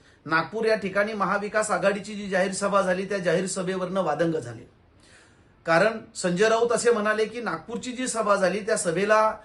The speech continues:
उद्धव ठाकरेंच्यामुळे जनसमुदाय जमलेला होता. या विधानाला नाना पटोले यांनी जोरदार आक्षेप घेतला आणि ते असं म्हणाले की नागपूर येथे झालेली महाविकास आघाडीची जी सभा आहे, त्या सभेला काँग्रेसचे सुनील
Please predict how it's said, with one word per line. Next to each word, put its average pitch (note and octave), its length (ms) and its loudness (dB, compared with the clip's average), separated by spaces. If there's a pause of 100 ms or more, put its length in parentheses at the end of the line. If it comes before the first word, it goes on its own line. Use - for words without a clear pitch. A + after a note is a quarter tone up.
(180)
उद्धव E3+ 360 0
ठाकरेंच्यामुळे G#3 1500 -2 (480)
जनसमुदाय G#3 580 4
जमलेला D#3 360 2
होता. B2 220 -6 (300)
या B3 340 -2 (100)
विधानाला F3 480 2 (600)
नाना F3 280 2
पटोले G#3+ 380 -2
यांनी A3 220 0
जोरदार F3+ 320 4
आक्षेप G#3 280 -2
घेतला G3 280 -2
आणि A3 220 2
ते C4 120 -2
असं B3+ 260 2
म्हणाले D#3+ 300 -2 (440)
की B3+ 320 -8 (120)
नागपूर E3 380 -2
येथे G#3+ 260 2
झालेली F#3+ 320 0
महाविकास G#3 600 -2
आघाडीची G3+ 420 -2
जी G#3 120 -10
सभा G3 300 -2
आहे, D#3 120 -2 (500)
त्या A3+ 380 4 (120)
सभेला A3 720 2 (420)
काँग्रेसचे G#3 500 0
सुनील A3 360 -4